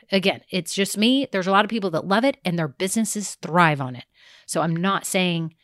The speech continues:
that at all. I'm just saying, is there something in your business that's just not settling right with you? Or maybe the product that you're selling, you're like, "You know what? I don't love selling men's clothing," <laughs> or whatever it is, and you're just not excited about it, right?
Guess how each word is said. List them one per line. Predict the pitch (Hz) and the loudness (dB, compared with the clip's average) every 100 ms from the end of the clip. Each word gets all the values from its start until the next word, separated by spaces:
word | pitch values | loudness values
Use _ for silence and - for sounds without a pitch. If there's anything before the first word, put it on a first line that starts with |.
| _ | _
that | - 156 156 | -4 -2 0
at | 147 | 0
all. | 147 - | 0 0
I'm | - 220 | -2 2
just | 254 - | 2 2
saying, | 190 160 - | 2 0 0
is | 254 233 | 0 2
there | 262 | 0
something | - 226 220 226 | 0 0 0 0
in | 208 | 2
your | 190 | 0
business | 180 160 180 - | -2 -2 -4 -4
that's | 214 | -8
just | - 302 330 - | -2 0 0 0
not | 311 - | -2 2
settling | 233 330 254 156 | 2 4 2 0
right | 147 - | -2 -8
with | - | -12
you? | - - | -16 -10
Or | - 190 | -4 2
maybe | 214 302 339 226 | 6 6 6 4
the | 233 220 | 4 0
product | - 277 381 262 - | 2 2 2 0 -2
that | 208 | -4
you're | 156 | -4
selling, | - 160 147 151 151 _ _ _ | -2 -2 0 -2 -4 _ _ _
you're | 185 196 | -2 2
like, | 185 170 160 196 | 2 2 -2 0
"You | |
know | 226 247 | 2 4
what? | 214 185 214 214 - - - | 4 2 2 -2 -6 -10 -4
I | 254 254 | -4 -4
don't | - 185 185 - 160 | -2 0 -2 -4 -2
love | 160 160 | 0 0
selling | 151 - 156 151 151 151 151 151 - | -4 -2 0 2 0 0 -4 -6 -4
men's | 160 143 | -4 -4
clothing," | - - - - _ _ _ - | -4 -8 -8 -16 _ _ _ -12
<laughs> | - - - - 202 | -12 -12 -18 -16 0
or | 214 | 4
whatever | 202 196 160 147 | 8 8 6 2
it | - | -2
is, | - - | -12 0
and | 208 | 4
you're | 196 | 4
just | 196 202 | 4 4
not | 196 165 | 4 4
excited | 151 151 139 147 | 0 -2 -2 -6
about | 156 143 | -8 -8
it, | - | -2
right? | 180 180 226 - | 4 4 4 -2